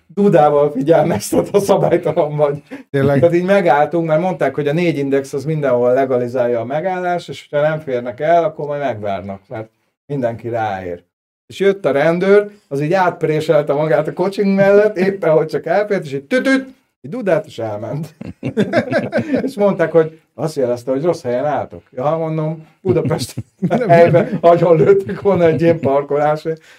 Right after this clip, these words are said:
Speaker 1: de meg a kerékbilincset mindenhova tettek volna, még a pótkerékre is.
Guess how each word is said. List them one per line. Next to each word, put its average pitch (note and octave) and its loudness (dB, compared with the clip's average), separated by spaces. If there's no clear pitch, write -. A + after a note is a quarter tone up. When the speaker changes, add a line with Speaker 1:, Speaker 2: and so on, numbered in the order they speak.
Speaker 1:
de D3 2
meg D#3 2
a D#3 -2
kerékbilincset D3+ 2
mindenhova C#3 2
tettek B2+ -2
volna, C3+ -4
még C3+ -4
a B2 -10
pótkerékre A2 -2
is. - -4